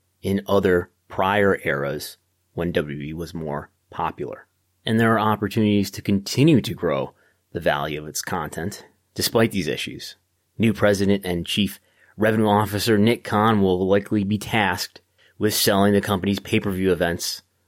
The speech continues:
that are currently primarily on the W Network streaming service.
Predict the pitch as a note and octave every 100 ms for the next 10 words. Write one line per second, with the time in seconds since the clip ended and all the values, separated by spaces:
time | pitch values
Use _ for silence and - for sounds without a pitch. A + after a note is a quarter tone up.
0 | _ F2+ F2 - - A2 G#2+ G2+ G#2 G2
1 | - G2+ G2+ G#2 G#2 A2 A2 G#2+ G#2+ G#2+
2 | G2+ _ _ - G2+ F#2+ - _ _ _
3 | - A2+ A#2 A2+ A2 - B2+ A2 G2 -
4 | E2 E2 - -